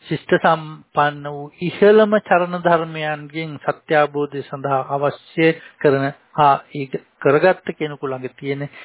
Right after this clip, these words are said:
ඉහළම සි-, ඉහළම, ඉහළම සීලකන්දයන්ගෙන් පුරුදු පවා විරහිතව උන්වහන්සේ ස-, සම්පූර්ණයි.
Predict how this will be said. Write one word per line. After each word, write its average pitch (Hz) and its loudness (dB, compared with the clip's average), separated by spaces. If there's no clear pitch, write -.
ඉහළම 180 2
සි-, 180 -4
ඉහළම, 170 4
ඉහළම 151 0
සීලකන්දයන්ගෙන් 139 0
පුරුදු 175 0
පවා 151 4
විරහිතව 147 0
උන්වහන්සේ 139 -8
ස-, - -10
සම්පූර්ණයි. 120 -12